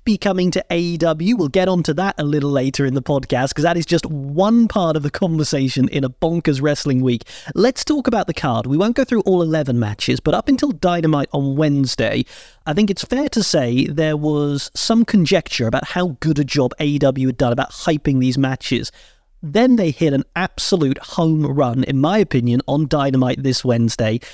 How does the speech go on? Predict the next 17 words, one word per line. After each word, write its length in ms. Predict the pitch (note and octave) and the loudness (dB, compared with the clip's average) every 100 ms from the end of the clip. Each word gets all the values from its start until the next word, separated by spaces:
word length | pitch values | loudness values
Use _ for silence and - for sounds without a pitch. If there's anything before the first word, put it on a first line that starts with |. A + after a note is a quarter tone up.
| - _ _ _ - | -20 _ _ _ -4
I 140 | E3 | 0
am 140 | E3+ | 2
now 500 | F3 F3+ E3 D#3 D#3 _ _ | 2 2 0 0 -4 _ _
so 500 | - - - G#3 F#3+ | -12 -8 -2 2 2
excited. 640 | E3 - C#3+ A#2+ - - - | 2 -2 -2 -2 -2 -4 -2
I 60 | |
was 100 | D3+ | -2
excited 360 | D#3+ - A3 G#3+ | -2 0 0 0
for 60 | |
the 100 | G3+ | 0
atmosphere. 480 | E3 C3+ C3+ C3+ D#3 - _ _ - - | 0 0 -2 0 0 -2 _ _ -20 -2
I 40 | |
was 120 | D#3 | -2
excited 420 | D#3+ - F#3 F3 F#3+ | -2 -2 0 0 -2
for 80 | |
the 60 | F3+ | 0
history. 520 | D#3 C3+ - B2 B2+ | 0 -2 0 0 0